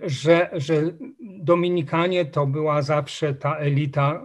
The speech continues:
Kościoła katolicka. Że to byli ludzie, którzy rzeczywiście słowem i czynem głosili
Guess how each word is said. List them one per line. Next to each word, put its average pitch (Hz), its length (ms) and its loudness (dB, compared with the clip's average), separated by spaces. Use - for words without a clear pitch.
Kościoła 131 840 -4
katolicka. 135 840 -2
Że 131 140 -6
to 156 180 4
byli 160 340 4
ludzie, 156 460 2
którzy 147 640 -2
rzeczywiście 156 1120 0
słowem 196 880 6
i 151 100 -6
czynem 160 500 2
głosili 143 800 0